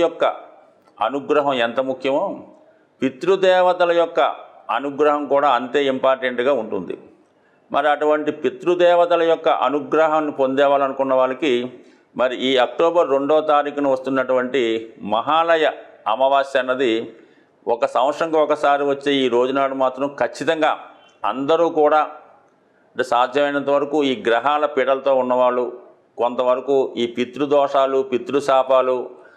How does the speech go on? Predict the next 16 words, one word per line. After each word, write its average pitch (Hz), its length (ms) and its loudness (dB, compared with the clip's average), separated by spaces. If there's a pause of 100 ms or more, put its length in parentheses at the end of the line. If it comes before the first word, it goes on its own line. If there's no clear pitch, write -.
(140)
సర్పదోషాలు 139 800 0 (100)
ఉన్నట్టు 131 280 0
వారికి 127 420 0 (760)
ఈ 131 160 0 (600)
మహాలయ 147 520 0 (280)
అమావాస్య 131 460 0
రోజు 127 300 0 (640)
విధి 117 240 0
విధానంగా 151 580 2 (340)
మీ 113 120 -2
యొక్క 139 280 0
ఆచార 139 640 0 (160)
వ్యవహారాన్ని 143 680 2
అనుసరించి 127 680 -2 (600)
ఏదైనా 147 420 2
దేవాలయంలో 143 800 2